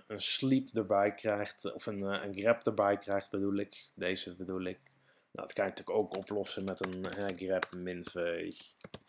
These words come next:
Grab, en dan kan, weet je zeker dat je het goede proces, eh, te pakken hebt. Hè. Die min V betekent inverten, dus je wil grab juist niet in die grab hebben.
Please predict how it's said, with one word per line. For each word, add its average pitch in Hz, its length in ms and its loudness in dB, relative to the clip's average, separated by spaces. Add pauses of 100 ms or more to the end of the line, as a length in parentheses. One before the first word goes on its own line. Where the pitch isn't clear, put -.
(680)
Grab, 110 260 4
en - 280 -6
dan 101 200 2
kan, 98 200 -4
weet 98 180 -2
je 101 80 -2
zeker 107 380 4
dat 98 180 0
je 104 100 0
het 101 160 -4
goede 98 260 2
proces, 101 720 0
eh, 92 220 0
te - 180 -8
pakken 87 340 -2
hebt. 87 160 -6
Hè. 98 80 -2
Die 95 140 -2
min 95 240 -2
V 95 220 0
betekent 90 540 -4
inverten, 95 640 -2
dus 90 200 -6
je 98 80 -2
wil 90 320 -2 (440)
grab 104 340 0
juist 101 300 4
niet 104 220 0
in 101 140 -4
die 104 180 0
grab 101 320 0
hebben. 95 400 -2